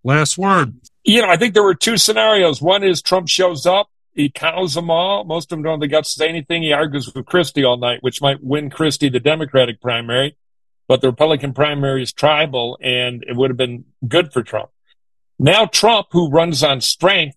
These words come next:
Speaker 2: is the coward who's not there. Superman is afraid to fly.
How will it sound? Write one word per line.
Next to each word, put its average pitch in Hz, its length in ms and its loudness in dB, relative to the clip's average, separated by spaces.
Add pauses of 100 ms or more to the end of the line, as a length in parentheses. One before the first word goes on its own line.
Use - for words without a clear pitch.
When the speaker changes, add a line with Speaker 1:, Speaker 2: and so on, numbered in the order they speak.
(140)
Speaker 2:
is 139 260 -2
the 135 100 0
coward 131 500 -2
who's 120 220 -8
not 131 240 -2
there. 180 240 0 (680)
Superman 135 880 0
is 120 180 -4
afraid 143 460 0
to 123 60 -4
fly. 147 600 -2